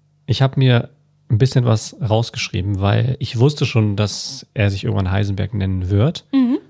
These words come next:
Speaker 1: Und wollte
Speaker 2: Warum?
Speaker 1: mich, ich glaube, du hast es irgendwann mal erwähnt.
Speaker 2: Das glaube ich nicht. Ich
Speaker 1: Doch.
Speaker 2: spoiler hier nicht.
Speaker 1: Ich meine in Folge eins, relativ früh. Und ein bisschen was hab, ich dachte, glaube ich, eine Zeit lang, dass der gar nicht Walter heißt, sondern Heisenberg.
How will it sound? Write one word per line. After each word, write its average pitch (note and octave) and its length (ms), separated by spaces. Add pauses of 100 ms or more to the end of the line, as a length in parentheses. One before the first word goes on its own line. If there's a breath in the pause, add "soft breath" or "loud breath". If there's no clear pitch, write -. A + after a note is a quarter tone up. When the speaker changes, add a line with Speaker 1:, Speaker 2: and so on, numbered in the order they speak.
(420)
Speaker 1:
Und G#2 460
wollte G#2+ 280
Speaker 2:
Warum? A2 180
Speaker 1:
mich, C3 80 (1080)
ich - 100
glaube, B2+ 200
du B2+ 80
hast C3+ 120
es B2+ 140
irgendwann A2 280
mal G#2 140
erwähnt. G#2 480 (140)
Speaker 2:
Das - 160
glaube G#3 200
ich G3+ 80
nicht. A3 260
Ich C#4+ 100
Speaker 1:
Doch. B3 100
Speaker 2:
spoiler A#3+ 220
hier G#3+ 120
nicht. G#3+ 160
Speaker 1:
Ich A2 140
meine C3+ 260
in C3+ 100
Folge B2+ 280
eins, G#2+ 340
relativ C3+ 380
früh. C3 300 (600)
Und A#2+ 260
ein A2+ 80
bisschen C#3 260
was B2+ 160
hab, C3 140 (280 loud breath)
ich - 160
dachte, E3 380
glaube D3 260
ich, C#3 120
eine B2+ 160
Zeit C3+ 260
lang, C3+ 200
dass A#2 260
der A#2+ 340
gar A2+ 160
nicht G#2+ 140
Walter B2 240
heißt, A#2+ 160
sondern A2 320
Heisenberg. G#2 640